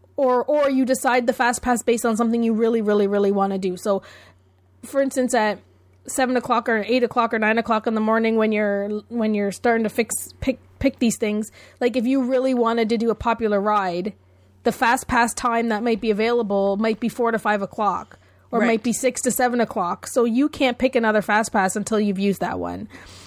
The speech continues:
Speaker 1: So, you know, if it's something really popular that you like, then it, the strategy might be a little bit different. But, like, on a regular day when,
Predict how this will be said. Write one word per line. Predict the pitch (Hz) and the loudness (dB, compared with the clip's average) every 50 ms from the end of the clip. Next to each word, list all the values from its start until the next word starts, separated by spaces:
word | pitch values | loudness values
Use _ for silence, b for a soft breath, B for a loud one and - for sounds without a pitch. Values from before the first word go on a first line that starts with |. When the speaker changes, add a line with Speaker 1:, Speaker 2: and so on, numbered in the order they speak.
| B | B
Speaker 1:
So, | - - 294 247 240 233 | -6 -2 0 0 2 2
you | 240 254 262 | 2 2 2
know, | 254 240 | 2 2
if | 240 240 - | 0 0 -2
it's | 277 226 - | -4 -2 0
something | 302 277 302 302 294 269 262 247 | 0 0 0 0 0 0 0 0
really | 262 254 262 254 - | 0 0 0 -2 -4
popular | - 226 220 226 262 254 247 240 226 220 | -2 -2 -2 0 0 0 2 2 2 2
that | 214 220 202 202 | 2 0 0 0
you | 214 220 220 202 | 0 0 0 2
like, | 202 196 190 190 196 208 - - | 2 2 2 0 -2 -4 -6 -8
then | 240 226 220 208 202 208 202 | -4 0 0 0 0 -2 -6
it, | - - 240 233 214 - 226 226 | -4 -2 -2 -2 -2 -6 -6 -6
the | 220 220 | -4 -4
strategy | - - 240 214 220 226 196 233 | -2 0 0 0 0 0 0 0
might | 220 220 214 208 - | 0 0 0 0 0
be | 214 | 0
a | 208 | 0
little | 202 196 | 0 -2
bit | 190 196 190 190 | -2 -4 -2 0
different. | 277 269 - 220 196 196 247 B B B B B B B | -2 0 0 -4 -4 -6 -8 B B B B B B B
But, | - 254 | -2 0
like, | 247 240 240 | 0 0 0
on | 247 254 247 | 0 0 0
a | 247 233 | 0 0
regular | 247 254 254 254 277 262 247 233 | 0 0 2 0 0 0 0 0
day | 226 226 233 226 208 196 202 | 0 0 0 2 2 2 2
when, | 214 214 202 208 208 208 208 196 - | 2 2 2 2 0 -2 -4 -6 -8